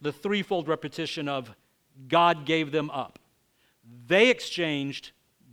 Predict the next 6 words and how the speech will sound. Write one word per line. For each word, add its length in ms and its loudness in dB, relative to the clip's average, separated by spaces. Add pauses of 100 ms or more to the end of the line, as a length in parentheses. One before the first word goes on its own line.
(100)
"God 320 2
gave 220 -2
them 160 -2
up." 220 -4 (560)
They 240 6
exchanged, 800 -4